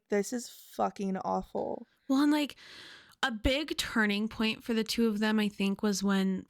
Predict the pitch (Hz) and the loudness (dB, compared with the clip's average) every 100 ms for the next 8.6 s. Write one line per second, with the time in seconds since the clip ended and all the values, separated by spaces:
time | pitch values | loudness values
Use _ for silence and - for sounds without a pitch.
0 | - - 233 214 214 208 202 _ _ - | -6 0 2 4 4 2 0 _ _ -4
1 | 208 202 180 196 - - 190 185 190 - | 0 0 0 0 -2 -2 0 0 0 0
2 | - - _ _ - 190 190 208 196 202 | -2 -8 _ _ -4 -4 -2 0 2 4
3 | 196 180 175 185 208 202 202 214 214 233 | 2 0 -2 -2 -2 0 0 0 0 0
4 | - 202 196 196 190 185 - - 240 214 | 0 0 2 2 0 -2 -4 -4 4 8
5 | 196 - - - - _ _ 254 254 220 | 6 4 -8 -20 -20 _ _ 0 2 0
6 | - 190 185 202 220 - 208 190 - 220 | 0 2 2 2 0 -2 0 0 2 2
7 | 208 196 - - - - 214 214 214 - | 2 -2 -4 -4 -2 -2 -2 -2 -2 -4
8 | - _ - 190 185 | -6 _ -2 0 0